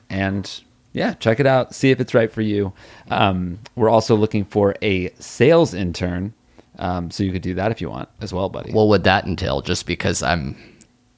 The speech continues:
Speaker 2: I am thinking about getting into sales, um, just 'cause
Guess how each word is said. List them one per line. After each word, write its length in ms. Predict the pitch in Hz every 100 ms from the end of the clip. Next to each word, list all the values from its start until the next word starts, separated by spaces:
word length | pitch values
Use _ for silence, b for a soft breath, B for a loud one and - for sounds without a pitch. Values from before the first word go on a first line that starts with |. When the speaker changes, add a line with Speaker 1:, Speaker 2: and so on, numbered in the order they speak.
| -
Speaker 2:
I 100 | 101
am 180 | 104 110
thinking 440 | - 104 98 98
about 600 | 92 82 85 82 - _
getting 280 | - 98 95
into 180 | 87 80
sales, 1040 | - - - 110 98 73 73 104 - - -
um, 560 | - 95 85 73 67 101
just 200 | - 104
'cause 360 | - 95 -